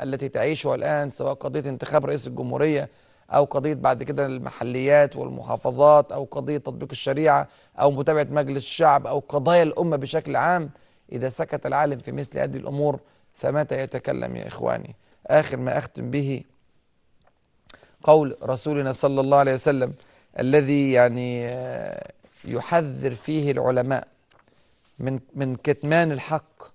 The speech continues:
فقال صلى الله عليه وسلم: "من كتم علما، من كتم علما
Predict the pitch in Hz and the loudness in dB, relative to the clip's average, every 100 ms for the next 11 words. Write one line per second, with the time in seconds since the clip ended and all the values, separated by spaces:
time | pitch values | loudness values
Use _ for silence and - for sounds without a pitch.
0 | _ _ _ 131 123 151 139 - 135 135 | _ _ _ -8 2 2 2 -2 -4 -4
1 | 135 139 123 135 135 127 127 - 156 147 | 0 0 0 -4 -4 -4 -4 0 0 2
2 | 139 143 143 - _ _ _ _ _ _ | 2 2 0 -8 _ _ _ _ _ _
3 | - - _ - 135 170 170 135 120 110 | -20 -20 _ 2 6 6 6 -2 -6 -12
4 | - _ - 123 131 - 175 160 139 135 | -20 _ -12 -6 -6 -2 -2 -2 -2 0
5 | 143 147 135 139 135 127 | 0 0 -2 -4 -4 -8